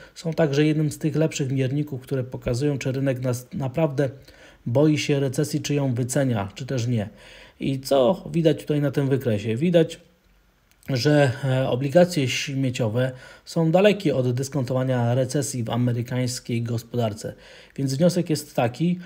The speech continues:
że na razie nie jest wyceniany taki negatywny scenariusz amerykańskiej gospodarki. Jest wyceniane tylko miękkie lądowanie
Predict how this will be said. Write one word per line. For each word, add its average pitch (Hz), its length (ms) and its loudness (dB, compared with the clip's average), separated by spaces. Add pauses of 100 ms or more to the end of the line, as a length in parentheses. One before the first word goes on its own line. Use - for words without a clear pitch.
(280)
że 143 180 2
na 147 140 2
razie 131 340 4
nie 165 220 2
jest 139 200 2
wyceniany 131 500 0
taki 123 260 -4
negatywny 131 540 0
scenariusz 123 520 -2
amerykańskiej 117 800 -4
gospodarki. 113 640 -6
Jest 151 160 0
wyceniane 151 480 -2
tylko 151 400 -4 (280)
miękkie 175 380 2
lądowanie 147 600 0